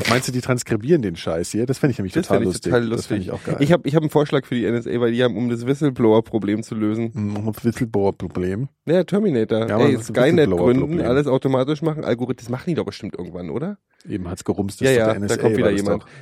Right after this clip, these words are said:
Speaker 2: Nee, aber so die Algorithmen, die Algor-, die würden einfach die, dann alles auswerten nach Algorithmen und dann sagen, wer ist der wahrscheinlichste, auf wahrscheinlichste, äh, w-, am wahrscheinlichsten ein Terrorist oder jemand, der uns, äh, was schaden könnte.
Speaker 1: Der Phil
Speaker 2: Und
Speaker 1: hat
Speaker 2: dann
Speaker 1: auf jeden
Speaker 2: schicken
Speaker 1: Fall,
Speaker 2: sie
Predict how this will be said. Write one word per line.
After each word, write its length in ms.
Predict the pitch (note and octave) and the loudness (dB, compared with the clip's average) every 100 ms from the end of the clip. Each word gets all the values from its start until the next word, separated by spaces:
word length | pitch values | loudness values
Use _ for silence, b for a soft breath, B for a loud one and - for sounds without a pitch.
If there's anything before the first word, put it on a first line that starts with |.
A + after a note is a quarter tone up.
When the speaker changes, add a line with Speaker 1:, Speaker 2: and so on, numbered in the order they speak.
| - | 4
Speaker 2:
Nee, 140 | C3+ | 6
aber 140 | B2+ A#2+ | 8 6
so 180 | A#2+ B2 | 6 4
die 140 | A#2+ | 6
Algorithmen, 680 | A#2+ B2 B2 D3 E3 D3+ D3 | 4 6 4 4 6 4 4
die 160 | B2 | 2
Algor-, 300 | - B2 B2 | 2 4 2
die 240 | B2 C3 B2 | -2 -4 2
würden 160 | D3+ | 2
einfach 260 | C3 C3+ C#3+ | 2 0 -2
die, 200 | - A2 - | -4 -12 -8
dann 260 | - C3 | 0 0
alles 240 | A2 C3 - | 0 -2 0
auswerten 440 | - D#3 E3 - | 0 2 0 2
nach 120 | D3+ | -2
Algorithmen 580 | - A#2 A#2+ E3 - F3+ | 0 -2 0 0 0 0
und 200 | - C3 | 0 0
dann 100 | B2+ | 2
sagen, 260 | A#2 B2 C3 | 4 2 4
wer 120 | A#2+ | 0
ist 120 | C#3 | 2
der 100 | D3 | 0
wahrscheinlichste, 760 | A#2+ B2+ B2 C#3+ - D3+ C#3+ C2+ | 0 0 0 -2 0 2 2 2
auf 140 | B2+ | -2
wahrscheinlichste, 1200 | C3 - B2+ C3+ - C3 B2 B2 F2+ - A#2+ A#2+ G2+ | -2 0 0 0 -4 0 2 2 0 2 4 4 2
äh, 720 | - B1+ C#2+ C#2+ C#2+ B1 G#2 | -8 -10 -10 -10 -12 -8 -4
w-, 40 | F#2 | -2
am 200 | F#2+ B2+ | 0 2
wahrscheinlichsten 760 | B2+ C3 C3+ C#3+ - B2+ G2+ | 2 4 2 0 0 0 0
ein 40 | A#2+ | -2
Terrorist 460 | B2+ A#2 B2 D3 B2 | -2 0 0 2 2
oder 80 | |
jemand, 240 | A#2 B2 A#2 | 2 4 4
der 100 | A2 | 2
uns, 180 | G#2+ - - | 0 -4 -4
äh, 200 | A2+ G#2+ | 0 2
was 200 | G2+ A#2+ - | 0 -6 -6
schaden 320 | - A2 C#3+ | -2 0 0
könnte. 400 | C#3 A#2 A#2 D3+ - A#2+ | 0 -2 0 -4 -4 -4
Speaker 1:
Der 120 | F#2+ | -2
Phil 260 | - D#3 G#2+ | 4 4 6
Speaker 2:
Und 100 | B2+ | 4
Speaker 1:
hat 60 | |
Speaker 2:
dann 100 | B2+ | 4
Speaker 1:
auf 60 | C3+ | 2
jeden 40 | |
Speaker 2:
schicken 180 | D3 - | 0 0
Speaker 1:
Fall, 20 | |
Speaker 2:
sie 40 | C3 | 0